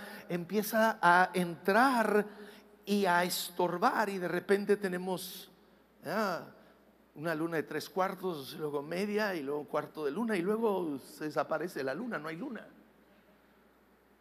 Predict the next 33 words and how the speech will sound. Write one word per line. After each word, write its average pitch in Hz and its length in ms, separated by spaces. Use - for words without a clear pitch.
Dice, 131 160
¿dónde 151 300
está? 240 400
Todo 240 140
existe, 262 560
todo - 160
está 240 160
allí, 220 200
no 165 120
se 233 140
ha - 20
ido, 202 340
¿ok? 113 140
Pero 165 120
no 190 80
está 202 160
recibiendo 208 520
la 185 140
luz 208 280
porque 165 460
el 143 100
planeta 175 460
Tierra 196 680
está - 320
en 196 180
medio. 214 440
Y 160 80
ves, 202 140
sucede 262 540
en 247 100
nuestras 208 640
vidas, 131 580
tristemente. 151 1000